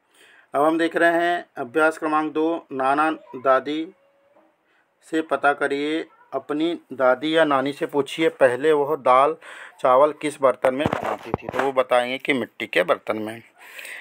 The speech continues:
वे बर्तन किससे बने होते थे, तो मिट्टी से। उस समय पंगत में खाना कि-,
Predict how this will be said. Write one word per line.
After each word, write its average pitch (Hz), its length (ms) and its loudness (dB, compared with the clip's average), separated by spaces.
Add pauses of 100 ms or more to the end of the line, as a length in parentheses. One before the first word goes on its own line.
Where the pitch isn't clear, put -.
(180)
वे 160 140 4
बर्तन 165 320 2
किससे 160 340 0
बने 160 200 0
होते 160 280 -4
थे, 165 280 -6
तो - 300 -14
मिट्टी 127 360 -2
से। 156 280 -4 (1200)
उस 170 180 2
समय 175 260 4
पंगत 156 460 2
में 170 160 -2
खाना 151 380 0
कि-, 151 280 -6